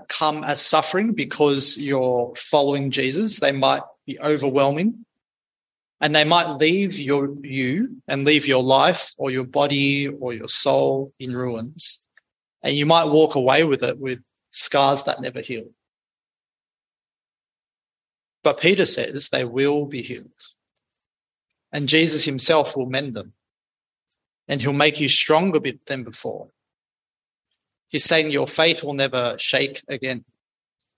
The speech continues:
Now, I don't know when exactly he means that'll come. So, like, is that you get strengthened and healed as you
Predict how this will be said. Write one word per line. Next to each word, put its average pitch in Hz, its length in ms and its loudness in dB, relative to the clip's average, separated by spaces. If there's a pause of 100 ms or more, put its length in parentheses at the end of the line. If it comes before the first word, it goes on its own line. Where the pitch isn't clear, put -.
(400)
Now, 151 80 2
I 151 40 2
don't 185 160 4
know 156 200 4
when 156 320 2
exactly 143 480 -2
he 135 160 -4
means 139 500 -2
that'll 135 240 2
come. 156 400 2
So, 117 360 2
like, 123 200 -2
is 135 120 -2
that 131 240 -2 (540)
you 127 280 -4 (260)
get 143 200 0
strengthened 147 480 0
and 127 120 -2
healed 131 460 -2
as 139 360 0
you 135 340 -2